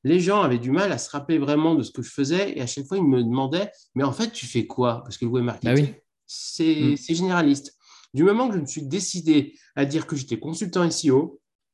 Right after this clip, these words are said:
Speaker 1: les gens se rappelaient beaucoup plus de moi et je paraissais beaucoup plus crédible pour le référencement naturel.
Speaker 2: Bien sûr.
Speaker 1: Et étrangement, en fait, c'était pas étrange. On me recommandait beaucoup plus. C'est pour ça que je, je dis souvent que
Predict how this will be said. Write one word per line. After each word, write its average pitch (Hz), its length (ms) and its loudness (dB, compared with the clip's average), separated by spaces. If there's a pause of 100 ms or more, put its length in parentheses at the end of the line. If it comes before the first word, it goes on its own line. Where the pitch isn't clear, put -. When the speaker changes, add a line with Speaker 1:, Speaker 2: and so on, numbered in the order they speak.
(180)
Speaker 1:
les 175 160 4
gens 165 340 2
se - 160 -10
rappelaient 139 340 -2
beaucoup 165 360 -6
plus 196 180 -4
de 143 80 2
moi 120 480 2
et 143 120 -2
je - 120 -6
paraissais 151 460 -2
beaucoup 185 380 -4
plus 185 180 -6
crédible 202 640 -2 (260)
pour 208 160 -2
le 202 60 2
référencement 180 560 0
naturel. 151 460 -2
Speaker 2:
Bien 202 100 0
sûr. 151 260 -2 (380)
Speaker 1:
Et 151 160 4
étrangement, 165 640 0 (240)
en 123 60 -6
fait, - 160 -2
c'était 113 180 -8
pas 156 160 0
étrange. 165 580 2 (280)
On 139 100 4
me 147 80 4
recommandait 160 640 0
beaucoup 208 320 -2
plus. - 540 -4 (280)
C'est - 160 -4
pour 175 140 -2
ça 220 140 -4
que 202 80 -8
je, 165 180 -2
je 143 140 -4
dis 147 160 -4
souvent 196 280 -2
que 160 100 -2